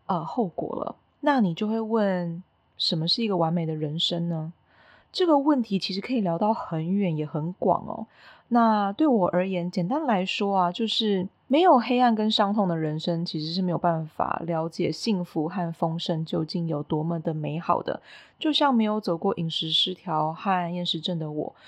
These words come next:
就不会体会到饮食自由多么的可贵，跟我多么想要去珍惜这样子现有的一个状况跟感觉。所以今天呢，我想和各位分享我在这个，嗯，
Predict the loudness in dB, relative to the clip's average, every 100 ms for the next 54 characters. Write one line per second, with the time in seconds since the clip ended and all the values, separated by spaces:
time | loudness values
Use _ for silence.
0 | -20 _ -2 -2 -2 -2 -2 -4 -4 -2
1 | -2 2 2 2 -2 -4 -6 -8 -4 -4
2 | -4 -4 -2 -2 -2 -4 -6 -8 -8 -4
3 | -2 -2 -4 -4 -6 -6 -4 -4 -4 -2
4 | -2 -4 -4 -2 -2 -2 -4 -2 -2 -2
5 | -8 -12 -4 -2 -2 -4 -6 -8 -6 -6
6 | -2 -2 -2 -4 -4 -4 -8 -4 -6 -6
7 | -8 -6 -8 -10 -20 -20 -20 -16 -2 0
8 | 2 0 -2 -2 0 0 2 2 0 -2
9 | -4 -4 -4 -2 -2 -2 -2 -2 0 -2
10 | -2 _ -4 0 4 4 4 2 -4 -2
11 | -4 -2 -2 0 0 0 -4 -4 -6 -6
12 | -8